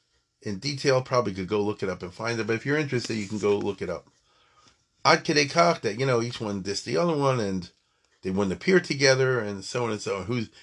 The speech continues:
and who's the bigger ta-, Talmid Chacham? Each one held he's the bigger Talmid Chacham,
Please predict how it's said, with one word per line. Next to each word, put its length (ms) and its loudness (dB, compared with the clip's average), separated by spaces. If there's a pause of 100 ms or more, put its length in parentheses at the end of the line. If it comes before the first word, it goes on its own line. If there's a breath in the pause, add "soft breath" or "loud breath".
(100)
and 120 -4
who's 140 2
the 80 0
bigger 260 0
ta-, 220 -12
Talmid 360 -6
Chacham? 280 -2
Each 120 -6
one 120 -2
held 200 -2
he's 140 -6
the 60 -10
bigger 280 -8 (380 soft breath)
Talmid 260 -4
Chacham, 460 2